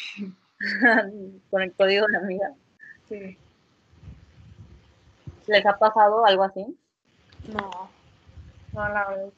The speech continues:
Speaker 2: no, pero sí, o sea,
Speaker 3: Sí.
Speaker 2: sí me he enterado de varias personas que les pasa y, y, pues, pobrecitas, la verdad.
Speaker 3: Está cañón.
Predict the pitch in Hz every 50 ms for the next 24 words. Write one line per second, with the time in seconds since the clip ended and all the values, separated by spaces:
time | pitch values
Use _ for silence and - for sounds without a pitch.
0 | _ - 220 208 202 196 196 - - 240 240 233 208 196 - _ - 214 214 208
1 | 196 208 214 220 220 240 247 226 226 220 - _ _ - 269 262 254 254 254 269
2 | 277 254 220 202 196 196 202 202 202 202 - - 196 - - 202 190 190 196 -
3 | - - 185 196 - _ - 196 - 233 233 240 226 196 160 143 139 - _ _
4 | _ - - - - 208 - 190 185 _ _ _ _ _ _ 220 208 220 220 -
5 | - 214 226 214 214 202 190 185 190 196 208 214 247 247 240 226 - - - _
6 | _ _ _ _ _ _ _ _ _ _ _ _ _ _ - 69 65 - - -
7 | - - - - - - _ _ - - - - _ - - 220 196 - 233 254
8 | 269 254 233 196 180 185 202